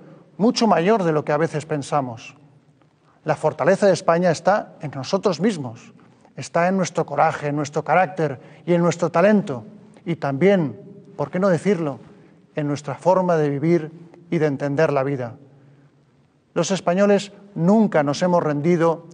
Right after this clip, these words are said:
ante las dificultades, que han sido grandes, y siempre las hemos vencido.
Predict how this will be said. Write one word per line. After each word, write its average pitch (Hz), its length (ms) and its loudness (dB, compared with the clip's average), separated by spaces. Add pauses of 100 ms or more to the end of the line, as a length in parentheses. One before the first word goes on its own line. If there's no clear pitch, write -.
ante 165 240 -2
las 156 160 0
dificultades, 143 840 -2 (200)
que 143 120 -6
han 160 160 2
sido 151 300 0
grandes, 135 600 -2 (380)
y 156 100 -4
siempre 151 540 0 (380)
las 151 180 -4
hemos 147 220 -4
vencido. 123 480 -10